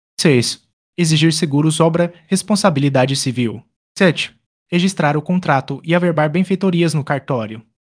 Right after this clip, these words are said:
Para checar documentação e regularização antes da assinatura, consulte guia sobre regularização de imóvel de herança, regularização de imóvel sem escritura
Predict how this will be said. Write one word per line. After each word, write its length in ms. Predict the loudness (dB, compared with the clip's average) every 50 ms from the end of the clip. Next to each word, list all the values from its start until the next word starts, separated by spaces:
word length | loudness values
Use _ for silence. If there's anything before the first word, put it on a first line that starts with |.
| _
Para 160 | -2 -2 0 0
checar 340 | 0 -2 0 0 0 0
documentação 840 | 0 -2 -2 -2 -2 -2 0 0 0 -2 -4 -2 0 0 0 0 -2 -2
e 80 | -2 -2
regularização 840 | -2 -2 0 0 0 0 0 0 0 0 -2 -2 -2 -2 0 2 2
antes 240 | 0 0 0 -2 0
da 100 | 0 -2
assinatura, 640 | -2 -2 -2 -2 -2 -2 0 0 0 0 -2 -4 -6 _ _ _
consulte 460 | -4 -4 -4 -2 -2 -4 -4 -4 -4
guia 260 | -4 -2 0 0 0
sobre 280 | 0 0 -2 0 0 0
regularização 800 | 0 0 0 0 0 0 0 0 0 -2 -2 -2 -2 -2 -2 0
de 100 | 0 0
imóvel 400 | -2 0 0 0 2 2 0 0
de 100 | 0 0
herança, 400 | 0 2 2 0 0 -4 -6 -10 -14 -20 _ _
regularização 760 | -6 -4 -2 0 0 0 0 0 0 0 -2 -2 -2 0 -2
de 120 | 0 0 0
imóvel 440 | 0 0 0 0 0 0 -2 -4
sem 240 | -4 -4 -2 0 0
escritura 640 | 0 -2 -2 -6 -8 -6 -4 -4 -2 0 -2 -2